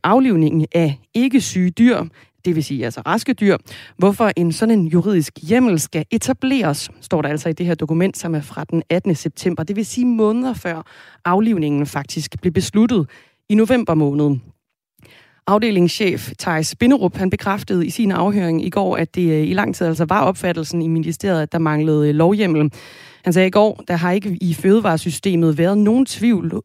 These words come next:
noget tvivl om, at lov om hold af dyr ikke kunne bruges til at slå alle dyr ned. Så selv hvis jeg havde set det, ville det ikke have været en overraskelse for mig.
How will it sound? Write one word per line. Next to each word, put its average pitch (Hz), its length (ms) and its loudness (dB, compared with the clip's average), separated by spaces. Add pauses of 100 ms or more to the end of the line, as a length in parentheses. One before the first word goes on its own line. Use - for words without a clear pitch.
noget 214 220 2
tvivl 277 340 4
om, 170 180 2 (420)
at 185 180 0
lov 180 280 2
om 170 120 2
hold 190 240 0
af 170 100 -2
dyr 190 220 0
ikke 180 180 -2
kunne 214 160 -2
bruges 185 340 0
til - 120 -2
at 190 220 -2
slå 170 160 0
alle 156 200 0
dyr 185 220 0
ned. 160 240 4
Så - 160 -2
selv 247 260 0 (100)
hvis 180 220 -2
jeg 156 100 -4
havde 143 140 -2
set 262 300 -2
det, 180 160 -2 (360)
ville 185 160 0
det 185 60 4
ikke 170 120 0
have 185 120 0
været 170 100 2
en 156 80 2
overraskelse 156 760 -2
for 143 220 2
mig. 160 220 2